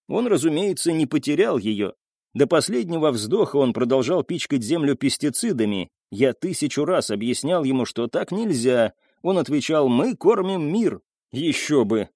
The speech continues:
он убивал землю, которая кормит мир. Вот чем он занимался. Хотя и был хорошим человеком.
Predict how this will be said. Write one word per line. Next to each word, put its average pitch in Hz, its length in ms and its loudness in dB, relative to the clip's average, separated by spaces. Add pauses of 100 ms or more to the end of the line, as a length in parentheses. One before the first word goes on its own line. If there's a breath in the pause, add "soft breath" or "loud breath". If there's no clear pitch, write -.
(120)
он 165 180 0
убивал 170 420 6
землю, 117 580 0
которая 120 440 2
кормит 113 420 0
мир. 127 300 0 (140)
Вот 135 260 -4
чем 120 220 0
он 101 100 -2
занимался. 110 640 0 (360)
Хотя 139 440 0
и 170 140 0
был 123 220 0
хорошим 131 400 -2
человеком. 117 580 -2